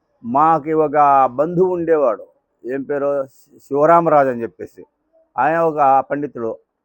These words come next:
ఆయన దయానంద దర్శనం అనే ఒక గ్రంథాన్ని కూడా రాశాడు. తర్వాత ఆయనకి మిత్రుడు ఆయన అష్టావధాని కదా, అష్టావధానము ఇక్కడ ఏర్పాటు చేసినప్పుడు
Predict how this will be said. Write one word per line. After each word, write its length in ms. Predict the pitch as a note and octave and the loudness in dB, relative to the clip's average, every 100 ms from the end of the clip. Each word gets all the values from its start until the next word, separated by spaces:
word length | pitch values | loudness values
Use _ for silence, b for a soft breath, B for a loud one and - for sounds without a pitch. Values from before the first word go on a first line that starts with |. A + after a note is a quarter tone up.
| - | -8
ఆయన 200 | C3+ D#3+ | -4 -4
దయానంద 480 | B2 C3 D#3 F3 F3 | -2 2 2 0 -2
దర్శనం 420 | D#3 D#3 D3+ D#3 | -2 -2 -2 -6
అనే 120 | D3+ | -6
ఒక 80 | D3 | -4
గ్రంథాన్ని 520 | C#3+ A#2+ B2+ C#3 C#3+ | -4 -4 -4 -4 -4
కూడా 160 | C#3+ B2+ | -6 -6
రాశాడు. 480 | B2 - A2 A2+ F3 _ _ _ _ _ _ - | -6 -6 -10 -10 -16 _ _ _ _ _ _ -6
తర్వాత 340 | D3 D#3+ D#3 | -2 -2 0
ఆయనకి 720 | D3 C#3 F2+ C3+ E3 E3+ D3 | 0 0 0 2 2 0 -6
మిత్రుడు 380 | D3 C#3+ F3+ D#3 | -6 -6 -2 0
ఆయన 160 | D3 C#3+ C3+ B2+ A#2+ A#2+ _ _ A2+ | 2 0 0 0 0 -4 _ _ -12
అష్టావధాని 560 | A2 - E3+ D#3 C#3 A2 | -6 2 2 4 0 -2
కదా, 280 | A2 A#2 F2 _ _ _ _ _ _ | -4 -4 -6 _ _ _ _ _ _
అష్టావధానము 840 | B2 - E3 E3 E3 E3+ E3+ D#3+ C#3 | -6 0 2 2 2 0 -4 -6 -6
ఇక్కడ 260 | C3+ C#3+ | -6 -2
ఏర్పాటు 440 | C#3+ C#3+ D3+ D3 D3 | -2 0 -2 -2 -8
చేసినప్పుడు 560 | A#2+ C3+ - E3 A3+ | -10 -12 -14 -12 -12